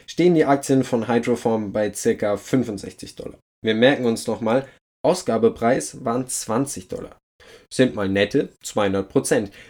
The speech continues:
Und kurzzeitig waren wir auch schon bei über fünfundneunzig Dollar. Die gingen echt ab.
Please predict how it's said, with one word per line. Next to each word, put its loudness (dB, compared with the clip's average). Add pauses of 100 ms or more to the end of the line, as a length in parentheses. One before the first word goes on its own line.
Und -4
kurzzeitig 2
waren 6
wir 4
auch 2
schon 2
bei 4
über 2
fünfundneunzig 2
Dollar. -12 (380)
Die -2
gingen 0
echt -2
ab. -6